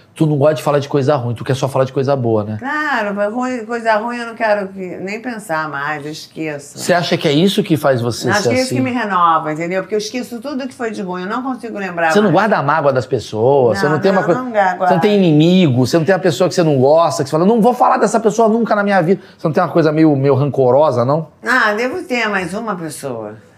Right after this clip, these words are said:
Speaker 1: Uma ou outra.
Speaker 2: É.
Speaker 1: Não é uma coisa constante
Speaker 2: Não,
Speaker 1: tua.
Speaker 2: não é uma coisa globalizada.
Speaker 1: Globalizada.
Speaker 2: Globalizada.
Speaker 1: Entendi.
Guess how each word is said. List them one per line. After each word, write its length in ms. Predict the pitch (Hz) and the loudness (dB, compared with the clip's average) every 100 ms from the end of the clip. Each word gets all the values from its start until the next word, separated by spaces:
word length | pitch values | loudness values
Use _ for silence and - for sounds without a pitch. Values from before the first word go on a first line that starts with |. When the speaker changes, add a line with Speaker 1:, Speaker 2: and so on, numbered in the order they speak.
| _ _ _ _ _ - | _ _ _ _ _ -2
Speaker 1:
Uma 180 | 147 156 | 2 4
ou 160 | 143 123 | 4 4
outra. 360 | 107 104 92 165 | 2 -2 -6 -4
Speaker 2:
É. 340 | 170 143 123 - | -2 -4 -6 -8
Speaker 1:
Não 160 | 123 131 | -2 0
é 60 | |
uma 160 | 139 139 | 2 0
coisa 720 | 135 139 139 131 139 135 127 123 | 2 2 4 4 4 4 2 0
constante 580 | 147 135 - 143 131 139 | 0 0 0 0 0 -4
Speaker 2:
Não, 80 | 131 | 0
Speaker 1:
tua. 120 | 117 | 2
Speaker 2:
não 120 | 107 | 2
é 20 | 185 | 0
uma 160 | 175 | -4
coisa 200 | 180 175 | -6 -8
globalizada. 1120 | 165 160 151 143 135 127 123 127 131 131 123 147 | -6 -4 -2 0 0 -2 -2 -4 -8 -8 -4 0
Speaker 1:
Globalizada. 880 | 147 156 143 139 135 127 120 107 107 | 2 4 4 2 2 2 2 4 4
Speaker 2:
Globalizada. 880 | 180 170 165 151 143 127 131 123 120 | 2 0 -2 -2 -2 -4 -8 -10 -4
Speaker 1:
Entendi. 580 | 143 156 175 131 143 | 0 2 2 2 0